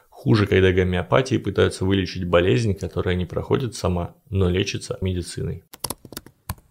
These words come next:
Дети до семи лет, как правило, не видят разницы между воображением и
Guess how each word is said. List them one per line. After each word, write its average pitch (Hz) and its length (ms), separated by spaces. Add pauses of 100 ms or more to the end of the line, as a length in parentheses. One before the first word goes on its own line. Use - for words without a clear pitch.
(360)
Дети 92 380
до 87 120
семи 85 320
лет, 110 440
как - 180
правило, 113 320
не 95 220
видят 87 380
разницы 87 460
между - 260
воображением 76 800
и 110 200